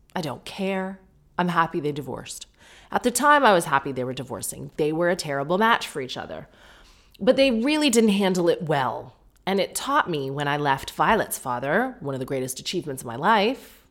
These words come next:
remember, is a man I was never married to. But I left, and that was tough. It's always tough to have any breakup. Um, I,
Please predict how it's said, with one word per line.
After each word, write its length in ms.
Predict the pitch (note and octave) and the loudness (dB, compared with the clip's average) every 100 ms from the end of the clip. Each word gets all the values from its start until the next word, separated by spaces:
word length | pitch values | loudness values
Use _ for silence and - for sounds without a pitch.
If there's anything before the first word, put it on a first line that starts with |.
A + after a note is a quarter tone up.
| _ _ - | _ _ -4
remember, 640 | D#3+ C#3+ C3+ D3 A3 F#4 | 0 0 0 0 0 -2
is 160 | C#3 C3+ | -6 -4
a 40 | |
man 180 | C#3+ B2+ | -4 -2
I 60 | B2 | -2
was 180 | B2 | -4
never 180 | C#3+ B2 | -4 -2
married 320 | E3+ C3 B2+ - | -2 -4 -6 -6
to. 280 | C#3+ A3 - - - - - - - _ | -4 -4 -8 -20 -20 -20 -20 -20 -20 _
But 120 | G#3 | 4
I 60 | G#3+ | 6
left, 400 | A3+ D3 A#3+ - | 8 8 6 2
and 100 | D#4+ | 2
that 120 | E4+ | 2
was 100 | - | 2
tough. 400 | - D#3 F3+ C4 | 0 0 0 -2
It's 140 | C#4 D#4 | 0 2
always 240 | C#4 C4 | 2 0
tough 340 | - D#3+ D3+ | -2 -2 -2
to 100 | - | -4
have 200 | E3 D#3+ | -4 -2
any 120 | F3 G#3+ | 0 0
breakup. 680 | C#3+ A#2 C3 G3+ C4 - _ _ _ _ _ _ _ - - | -2 -6 -2 -2 -2 -10 _ _ _ _ _ _ _ -20 -2
Um, 480 | - C4 B3+ A#3+ - - _ | 2 4 2 -2 -8 -16 _
I, 60 | B3 | 0